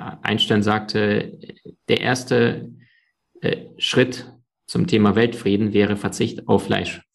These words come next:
Solange die Menschen sich die Tiere abschlachten, werden sie sich auch gegenseitig abschlachten. Ähm, es gibt so viele Genies, die Liste müsste ich jetzt mal vorlesen, zweihundert bestimmt, ähm, die durch die Bank überzeugte Vegetarier waren, weil das ist auch ein höheres Bewusstsein, was durch dich spricht.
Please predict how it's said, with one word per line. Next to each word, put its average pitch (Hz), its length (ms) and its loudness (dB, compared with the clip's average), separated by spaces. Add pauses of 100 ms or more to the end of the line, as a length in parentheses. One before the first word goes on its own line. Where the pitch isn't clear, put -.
(140)
Solange 107 320 0
die 104 80 2
Menschen 104 320 2
sich - 300 -8 (560)
die 110 180 -2
Tiere 120 260 2
abschlachten, 104 480 -2
werden 101 160 2
sie 98 120 -2
sich 98 160 -8
auch 104 160 -2
gegenseitig 98 540 0
abschlachten. - 640 -4
Ähm, 95 320 -2 (100)
es 156 100 -2
gibt 110 180 0
so 139 160 6
viele 123 240 4
Genies, 104 720 4
die - 100 -4
Liste 101 300 0
müsste 95 260 2
ich 90 60 -4
jetzt 92 200 -2
mal 95 140 2
vorlesen, 113 460 4
zweihundert 110 480 0
bestimmt, - 380 -2 (1300)
ähm, 104 480 4
die 117 180 0
durch 117 140 2
die - 80 2
Bank 123 220 0
überzeugte 117 440 -2
Vegetarier 107 580 -2
waren, 101 300 -2
weil 98 120 0
das 104 160 -4
ist 113 80 -8
auch - 160 -2
ein 113 100 0
höheres 107 340 4
Bewusstsein, 104 520 2
was 101 160 0
durch 117 260 2
dich - 240 -4
spricht. 101 540 -4